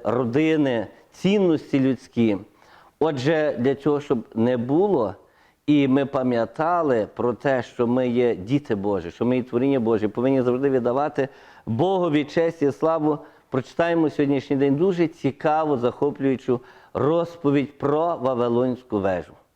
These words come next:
Отже, ми читаємо книгу Буття, одинадцята глава.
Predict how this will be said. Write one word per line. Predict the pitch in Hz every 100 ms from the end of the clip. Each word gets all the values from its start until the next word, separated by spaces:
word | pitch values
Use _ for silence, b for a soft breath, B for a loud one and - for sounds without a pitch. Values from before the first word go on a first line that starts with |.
| - -
Отже, | 147 156
ми | 175 190 190 196
читаємо | - 147 160 160 156 151 147 147 - -
книгу | 156 170 185 156
Буття, | 131 117 127 - 151 156 160 151
одинадцята | 131 123 131 147 160 - -
глава. | 147 147 123 101 82